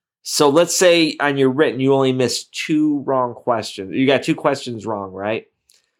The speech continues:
So he goes over those two. Now he has to come up with some other stuff to meet that minimum requirement.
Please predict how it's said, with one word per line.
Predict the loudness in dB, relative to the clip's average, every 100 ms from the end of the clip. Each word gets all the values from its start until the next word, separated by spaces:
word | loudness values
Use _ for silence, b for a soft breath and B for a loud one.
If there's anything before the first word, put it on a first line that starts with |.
| _ _
So | -6 2 4 6 6 4 -2
he | -2 0
goes | 2 2 2
over | 2 4
those | 4 2
two. | 0 0 0 -2 -8
Now | -2 2 4 2
he | 2 0
has | -2 -2 -2
to | -6
come | -4 -4
up | -2
with | -4
some | -4 -4 -2
other | -2 -2
stuff | -4 -4 -4 -6 -10 _ _ _ _ _
to | -2
meet | 0 2
that | 2 2
minimum | 0 -2 -2
requirement. | -4 -2 -2 -2 -8